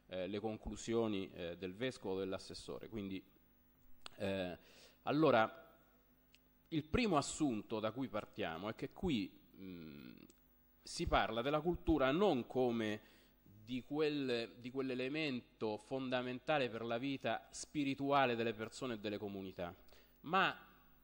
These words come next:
che è una cosa importantissima, eh, però ne parliamo sotto un'altra luce, come possibile risorsa, come possibile leva per lo sviluppo, direi, materiale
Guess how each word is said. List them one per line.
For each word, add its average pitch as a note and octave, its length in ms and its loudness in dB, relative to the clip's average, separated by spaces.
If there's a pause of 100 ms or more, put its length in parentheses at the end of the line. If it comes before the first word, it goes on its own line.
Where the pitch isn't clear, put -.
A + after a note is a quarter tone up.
che - 160 -2
è A#2 100 -2 (160)
una G2+ 160 -8
cosa A#2 280 0
importantissima, B2 1080 -6 (500)
eh, F#2 300 -6 (120)
però F#3+ 180 2
ne D#3+ 140 0
parliamo E3 760 2
sotto - 320 -8
un'altra D3+ 340 -2
luce, D3 440 -2
come D3 340 2
possibile A#2 920 2
risorsa, A#2+ 640 4
come G#2+ 200 -4
possibile C3 640 -2
leva D3+ 340 6
per C#3+ 160 0
lo E3 120 4
sviluppo, D#3+ 640 2
direi, C#3 480 2 (320)
materiale A2 840 2